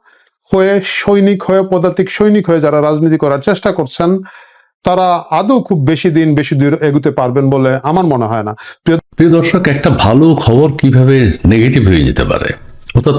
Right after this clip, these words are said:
Speaker 2: পেঁয়াজের কথা বলছি আমি। পেঁয়াজ সরকার আমদানি নিষিদ্ধ করেছে, খুবই ভালো কথা। দেশবাসী ওয়েলকাম জানিয়েছে। কৃষকদের স্বার্থের কথা চিন্তা করে সরকার বিদেশ থেকে পেঁয়াজ আনবে না, বিশেষ করে ভারত থেকে, প্রশ্নই আসে না।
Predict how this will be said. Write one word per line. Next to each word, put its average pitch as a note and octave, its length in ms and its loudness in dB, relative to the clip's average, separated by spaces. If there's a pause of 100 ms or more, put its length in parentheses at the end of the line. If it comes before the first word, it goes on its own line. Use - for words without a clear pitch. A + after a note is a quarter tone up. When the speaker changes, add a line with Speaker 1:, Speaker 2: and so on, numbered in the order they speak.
(100)
Speaker 2:
পেঁয়াজের C3 400 4
কথা G#2+ 240 0
বলছি - 380 0
আমি। C3 380 2
পেঁয়াজ C#3 380 2
সরকার A#2+ 680 0
আমদানি G2+ 380 2
নিষিদ্ধ B2+ 440 2
করেছে, C3 300 0
খুবই C3+ 220 2
ভালো C#3+ 240 2
কথা। - 280 0
দেশবাসী G#2+ 440 2
ওয়েলকাম A#2+ 420 4
জানিয়েছে। G#2+ 540 2 (400)
কৃষকদের A2 460 2
স্বার্থের G2+ 480 -2
কথা G2+ 280 2
চিন্তা F#2+ 300 2
করে F#2+ 180 0
সরকার G#2 360 0
বিদেশ E2 380 0
থেকে C#3 260 2
পেঁয়াজ F2 400 0
আনবে B1 300 0
না, - 120 -2
বিশেষ F#3 320 2
করে E3+ 180 2
ভারত A3+ 360 0
থেকে, - 220 0
প্রশ্নই E3 520 0
আসে E2+ 220 -2
না। - 160 -2